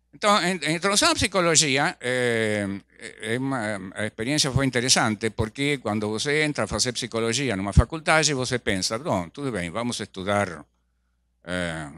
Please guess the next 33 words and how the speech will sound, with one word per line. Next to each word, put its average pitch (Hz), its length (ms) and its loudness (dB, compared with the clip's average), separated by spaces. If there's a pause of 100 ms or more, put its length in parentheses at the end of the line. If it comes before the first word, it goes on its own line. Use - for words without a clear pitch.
(100)
a 87 280 0
alma, 131 540 0
o 78 300 -8
espírito, 123 1000 -2
a, 80 480 -6
a 90 120 -4
conciencia, 110 1000 2 (500)
eh, 85 560 -4
o 90 140 -4
inconsciente, 110 1080 0 (480)
eh, 85 640 -2 (140)
o 92 120 -6
método 101 460 2
para 90 220 -6
estudar 98 360 -4
eso 101 380 -2
es 90 80 -2
introspección, 110 920 0
eu 85 80 -6
me 92 120 -10
concentro, 90 640 -8
observo 87 460 0
o 82 40 -8
que 85 120 -10
tenho 85 260 -6
dentro 120 360 0
e 120 40 -4
tal." 139 280 2 (600)
E, 180 320 8
eh, 135 460 6
o 139 180 2
ti-, 214 220 -4
a, 120 500 6